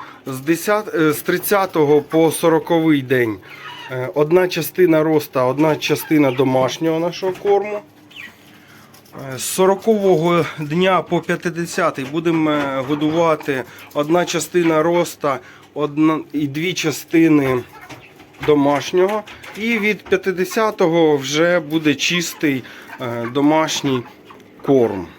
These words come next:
Ну, як бачите, почувають вони,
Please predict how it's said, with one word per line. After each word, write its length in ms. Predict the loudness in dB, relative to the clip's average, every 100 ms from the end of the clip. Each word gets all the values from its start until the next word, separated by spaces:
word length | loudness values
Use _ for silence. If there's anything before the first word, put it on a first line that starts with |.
| -20 -20 -20 -20 -16 -18 -16 -18 -16 -18 -18 -20 -20 -20 -14 -4
Ну, 120 | 0
як 160 | 0
бачите, 640 | 2 0 0 -4 -4 -2 -4 -6 -20 -20 -20 -20 -20 -20 -20 -20 -20 -20 -20 -20 -20 -20 -14 -10
почувають 480 | -6 0 2 0
вони, 420 | 0 -2 0 0